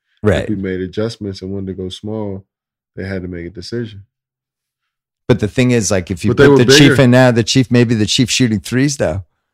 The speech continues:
Speaker 2: I know for sure McHale. I don't know about the
Speaker 1: McHale,
Speaker 2: Chief.
Speaker 1: definitely. McHale, near the end of his career, started shooting them.
Speaker 2: Yeah.
Speaker 1: The team that I think would have been,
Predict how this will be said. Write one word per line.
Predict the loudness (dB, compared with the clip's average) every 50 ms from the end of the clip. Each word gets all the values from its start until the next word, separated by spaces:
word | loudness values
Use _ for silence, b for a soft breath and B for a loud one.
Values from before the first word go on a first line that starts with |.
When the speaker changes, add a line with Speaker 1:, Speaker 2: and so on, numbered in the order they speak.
| _ _ _ _ _ _ B B B B B B B B B B B -6
Speaker 2:
I | -4
know | -4 -4 -4
for | -4 -6
sure | -6 -2 0 2 2 2
McHale. | 0 0 -2 0 0 2 2 2 0 -2 -4
I | -4
don't | -4 -2 0 0
know | 0
about | 0 0 0 0
the | 0
Speaker 1:
McHale, | 0 2 4 6 6 6 6
Speaker 2:
Chief. | 6 4
Speaker 1:
definitely. | 4 4 2 0 -4 -6 -6 -8 -8 -12 _ _ _ -4 -2
McHale, | 2 4 4 4 6 4 0 -4 -4
near | -2 2 2 4 4
the | 4 4
end | 4 4
of | 2
his | 2 0 0
career, | 0 2 2 2 2
started | 0 -4 -6 -6 -6 -6 -6
shooting | -4 -4 -4 -4 -6
them. | -8 -10 -12 -14 _ _ _
Speaker 2:
Yeah. | -12 -10 -10 -10 -10 -12 -14 -18 _ _ _ _ _ _ _ _ -4
Speaker 1:
The | -4 -2
team | 0 2 4 6 6 6 6
that | 6 6 6
I | 4
think | 4 2 0 -2 0 0
would | 0 0
have | 2 2
been, | 2 2 2 2 2 0 0 -2